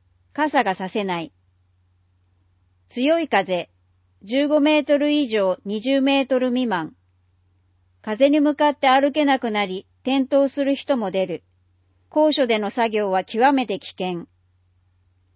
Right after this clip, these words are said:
非常に強い風、二十メートル以上、三十メートル未満。何かに捕まっていないと立っていられない。飛来物によって負傷する恐れがある。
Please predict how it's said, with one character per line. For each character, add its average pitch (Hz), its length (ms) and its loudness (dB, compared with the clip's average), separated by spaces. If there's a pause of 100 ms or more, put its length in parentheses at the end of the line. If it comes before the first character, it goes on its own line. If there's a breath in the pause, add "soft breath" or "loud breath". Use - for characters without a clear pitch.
(520)
非 240 180 -6
常 311 240 0
に 311 160 0
強 302 300 2
い 269 80 0
風、 190 420 -4 (520)
二 208 140 -6
十 285 220 0
メ 294 180 2
ー 277 40 -2
ト 285 160 2
ル 285 100 0
以 285 140 0
上、 190 300 -2
三 254 300 -2
十 269 200 -2
メ 269 180 0
ー 262 40 -6
ト 254 120 -2
ル 254 100 -2
未 247 180 -2
満。 175 280 -6 (840)
何 302 300 0
か 254 100 2
に 196 140 -6
捕 - 200 -4
ま 233 120 -2
っ 226 80 -4
て 226 140 -6
い 214 100 -2
な 214 160 -2
い 214 100 -6
と 214 320 -6
立 269 120 0
っ - 20 -2
て 214 160 -6
い 190 100 -4
ら 190 140 2
れ 190 160 -4
な 185 160 -4
い。 180 100 -10 (480)
飛 240 160 -6
来 302 220 4
物 254 260 -2
に 226 140 -2
よ 202 120 -2
っ 185 40 -8
て 190 260 -4
負 - 120 -16
傷 269 240 2
す 277 140 -6
る 269 120 2
恐 269 240 2
れ 269 120 2
が 190 200 2
あ 185 40 -2
る。 160 200 -10